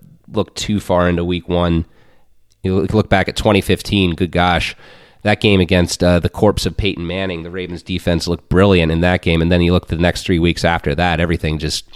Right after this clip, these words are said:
fell off. And their, that secondary was absolute Swiss cheese. But, and that's why I caveated what I said about the pass rush with, like, yeah, they played great, but the competition, I don't know. It's, it's just hard to gauge exactly how,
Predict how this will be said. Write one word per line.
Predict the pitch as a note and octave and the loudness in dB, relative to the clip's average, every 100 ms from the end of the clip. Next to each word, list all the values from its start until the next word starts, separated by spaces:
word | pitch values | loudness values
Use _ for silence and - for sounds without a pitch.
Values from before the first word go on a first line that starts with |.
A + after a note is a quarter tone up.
| - - | -20 -20
fell | - - D#2+ D#2 | -8 0 2 4
off. | F2 D2+ D#2+ | 2 2 -2
And | D#2+ | -2
their, | F2 | -2
that | E2 F2 | -2 -4
secondary | - D#2 D#2 D2+ D2+ D2+ | -2 -4 -2 -2 -2 -2
was | D#2 D#2+ - | -2 -4 -4
absolute | E2+ D#2 D2+ D#2 - | -4 -4 -6 -6 -6
Swiss | - D#2 - | -4 -4 -4
cheese. | - F2 D2+ C#2+ | -6 -2 -2 -4
But, | - D2+ D2 - - - - _ | -4 -4 -4 -10 -20 -20 -20 _
and | D3 D#3+ E3+ F#3+ | 2 4 6 4
that's | G#3+ | 2
why | G#3 E3+ | 2 4
I | C3 | 2
caveated | - C3 B2+ A2+ G#2+ | 0 -2 2 2 2
what | G#2 | 2
I | G2+ | 2
said | - A2+ | 4 2
about | G2+ G2 | 2 -2
the | E2+ | -2
pass | - A2+ A2 | 0 0 2
rush | G#2+ F#2 - | 2 2 2
with, | G2+ F2+ | 0 0
like, | G#2 F#2 E2+ _ _ _ _ - | 2 0 0 _ _ _ _ 0
yeah, | B2 A2+ | 2 4
they | A2 | 4
played | A#2+ C3+ G#2+ | 4 4 2
great, | D#2+ G#2 A2 F#2 - | 2 2 4 2 2
but | G#2 F#2+ F2+ - _ _ _ _ | 4 4 2 -2 _ _ _ _
the | A2+ | -4
competition, | - B2 A2+ F#2+ B2 A2+ A#2 G2+ F#2+ F#2 F2 _ _ _ _ _ - | 0 0 2 2 2 2 2 2 2 0 -2 _ _ _ _ _ -4
I | D3+ | 0
don't | G#3+ | 4
know. | A3+ | 4
It's, | B2 | 4
it's | D3 | 4
just | D#3+ - | 2 4
hard | E3 D#3+ | 2 4
to | |
gauge | B2 A#2+ C3 A#2 | 2 4 4 2
exactly | G#2 G#2 G2+ A2 F#2+ | 2 2 0 0 2
how, | G#2 G2 | 2 2